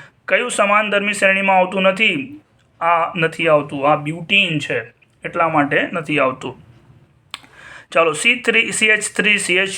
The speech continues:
ટુ, સી એચ ઓ સંયોજનનું નામ શું છે? જો ભાઈ કાર્બન ગણો, એક, બે, ત્રણ, ત્રણ કાર્બન હોય તો એનું નામ છે પ્રોપેન. ઓકે, ત્રણ કાર્બન હોય તો નામ પ્રોપેન છે. તો પ્રોપેન તો જોઈ લો, બે ઓપ્શન તો એમ જ નીકળી ગયા. ઓકે, બે રહ્યા,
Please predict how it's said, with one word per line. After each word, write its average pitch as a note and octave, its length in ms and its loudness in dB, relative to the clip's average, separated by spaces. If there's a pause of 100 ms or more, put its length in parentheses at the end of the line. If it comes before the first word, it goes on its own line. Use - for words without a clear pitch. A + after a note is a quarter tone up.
ટુ, G3 140 -2
સી F#3 220 0
એચ F#3 220 0
ઓ F#3 60 2
સંયોજનનું F3 600 0
નામ E3 280 0
શું A#3+ 240 0
છે? C#3+ 300 -2
જો E3+ 160 4
ભાઈ E3+ 200 0
કાર્બન F#3 480 0
ગણો, D3+ 340 0
એક, F#3+ 320 0
બે, E3 320 2
ત્રણ, F3+ 500 2 (320)
ત્રણ G#3 240 4
કાર્બન F#3+ 380 2
હોય F#3+ 120 2
તો F#3 100 2
એનું F3+ 160 0
નામ E3+ 220 0
છે F3+ 120 0
પ્રોપેન. C#3+ 760 2 (920)
ઓકે, F3 280 -2
ત્રણ F#3+ 320 2
કાર્બન F#3 320 2
હોય F3+ 100 0
તો F3+ 120 0
નામ F#3 420 2
પ્રોપેન F#3+ 420 4
છે. F3 140 2 (580)
તો F#3 80 2
પ્રોપેન F#3+ 560 0
તો G3+ 80 2 (380)
જોઈ G3+ 200 4
લો, E3+ 180 4
બે D#3 160 -2
ઓપ્શન F#3+ 340 2
તો G3 80 2
એમ G3+ 160 2
જ - 20 2
નીકળી E3+ 340 0
ગયા. B2+ 200 0 (160)
ઓકે, G3+ 260 2
બે E3+ 260 2
રહ્યા, E3+ 260 0